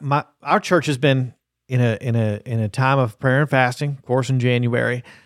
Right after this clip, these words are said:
and, um, you know, our intercessors got together.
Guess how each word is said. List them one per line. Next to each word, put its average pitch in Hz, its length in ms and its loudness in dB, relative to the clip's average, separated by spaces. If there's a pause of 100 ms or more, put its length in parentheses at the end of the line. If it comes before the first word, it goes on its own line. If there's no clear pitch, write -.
(340)
and, 123 400 4
um, 127 320 2 (340)
you 143 100 -2
know, 151 40 4
our 175 100 4
intercessors 170 540 2
got 143 240 0
together. 139 580 2